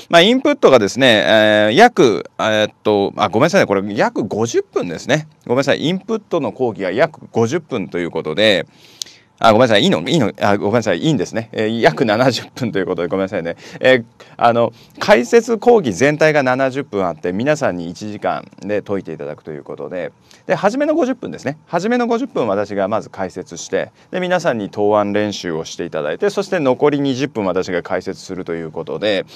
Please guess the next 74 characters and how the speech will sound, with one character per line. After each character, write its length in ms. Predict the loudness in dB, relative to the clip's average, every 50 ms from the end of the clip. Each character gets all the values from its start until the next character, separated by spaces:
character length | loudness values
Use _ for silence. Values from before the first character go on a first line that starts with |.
| -4
ま 120 | 2 2 4
あ、 40 | 4
だ 100 | 4 2
か 60 | 2
ら 60 | 2
私 300 | 2 2 0 0 2 4
は、 240 | 4 4 2 2 -2 0
あ 160 | 0 0 0
の、 80 | 0
持 140 | 0 -2 -2
ち 120 | -2 -4 -6
時 100 | -4 -4
間 140 | -4 -4 -4
計 200 | -2 -2 -2 -2
七 240 | -2 -2 -2 -2 -2
十 160 | -4 -6 -10
分 240 | -10 -10 -12 -12 -10
と 80 | -14
い 60 | -14
う 20 | -12
こ 80 | -12
と 100 | -12 -12
で 120 | -12 -14 -12
ね、 160 | -12 -14 -14 _ _ _ -8
お 100 | -8 -8
そ 120 | -6 -4
ら 80 | -4 -2
く 80 | 0
延 160 | 0 0 -2
長 120 | -4 -6 -8
さ 140 | -8 -8 -12
せ 60 | -10
て 80 | -10
い 40 | -6
た 100 | -4 -4
だ 100 | -4 -6
く 80 | -8 -8
こ 100 | -8 -8
と 100 | -8 -8
に 60 | -8
な 80 | -8 -10
る 80 | -10
か 100 | -10 -14
と 80 | -14 -14
思 120 | -14 -14
い 20 | -12
ま 100 | -12 -14
す 60 | -12 -10
け 60 | -8
ど、 200 | -8 -8 -8 -8 -14 -20 -16 -8
え 360 | -6 -4 -2 -2 -4 -4 -6 -10
ー、 0 | _ _
す 120 | -14 -10 -10
い 20 |
ま 80 | -8 -8
せ 80 | -8 -10
ん 60 | -10
っ 20 |
て 160 | -8 -6 -6
い 40 | -6
う 60 | -4
か、 100 | -6 -8 -8 -8
先 280 | -6 -4 -4 -2 -2
に 60 | -2
謝 160 | 0 0 0 0
っ 140 | -2 -4
て 80 | -6 -8
お 40 | -10
き 40 | -10
ま 100 | -12 -14
す 60 | -14
け 80 | -14
ど 80 | -10 -6
も、 180 | -2 -2 -4